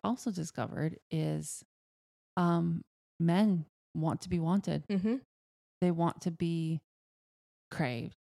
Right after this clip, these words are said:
Speaker 1: They
Speaker 2: They
Speaker 1: want
Speaker 2: do.
Speaker 1: to, they want to feel accepted. And the same things that women feel when it comes to insecurities and being judged by their partner,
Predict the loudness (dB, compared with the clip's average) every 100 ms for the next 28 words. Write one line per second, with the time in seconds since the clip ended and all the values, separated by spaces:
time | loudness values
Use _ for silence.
0 | -2 0 2 2 0 -2 -6 -6 0 0
1 | 0 2 2 0 -6 -6 -2 -2 -2 -4
2 | -10 -6 -6 -6 -6 -6 -8 _ _ 2
3 | 2 2 -2 0 0 0 -2 -2 -2 -2
4 | -2 0 2 0 -2 -2 -2 -2 -4 -10
5 | _ _ _ 0 0 -2 -2 0 0 -2
6 | -4 -4 -2 0 0 -2 -8 -8 -4 -2
7 | -4 -6 -8 -10 -12 -12 -8 -6 -6 -2
8 | -2 -2 2 2 4 0 -4 -16 -20 _
9 | _ _ _ -2 2 2 4 4 4 2
10 | 0 0 0